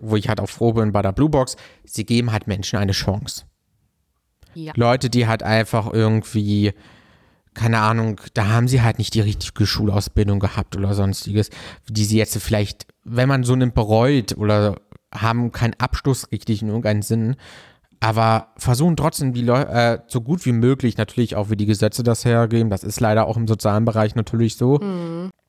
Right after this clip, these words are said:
Speaker 1: natürlich so weit hereinzubringen, dass es halt klappt und funktioniert alles, ne? Und das machen leider wenige. Weil
Speaker 2: Stimmt.
Speaker 1: warum sind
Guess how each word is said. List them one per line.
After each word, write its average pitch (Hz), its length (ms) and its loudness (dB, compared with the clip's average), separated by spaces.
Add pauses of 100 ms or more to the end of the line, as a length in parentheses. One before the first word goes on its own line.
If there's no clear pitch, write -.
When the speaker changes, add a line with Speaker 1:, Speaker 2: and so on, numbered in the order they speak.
(180)
Speaker 1:
natürlich 120 360 0
so 131 160 0
weit 139 200 0
hereinzubringen, 113 760 -2
dass 98 160 -4
es 110 160 -8
halt 107 500 0 (640)
klappt - 260 -2
und 107 140 0
funktioniert 120 600 0
alles, - 320 -8
ne? 113 240 -2 (1080)
Und 113 440 -2
das - 100 -2
machen 120 260 0
leider 117 440 0
wenige. 107 640 -2 (400)
Weil 120 280 2
Speaker 2:
Stimmt. 180 400 -8 (120)
Speaker 1:
warum 123 400 2
sind 135 320 0